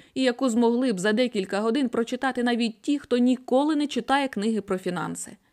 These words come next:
Але мій видавець, на жаль, не поділяв мого оптимізму щодо цієї ідеї.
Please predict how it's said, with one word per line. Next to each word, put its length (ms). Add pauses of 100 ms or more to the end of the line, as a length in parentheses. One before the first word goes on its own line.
(380)
Але 220
мій 160
видавець, 600
на 200
жаль, 300 (180)
не 100
поділяв 520
мого 260
оптимізму 540
щодо 240
цієї 460
ідеї. 420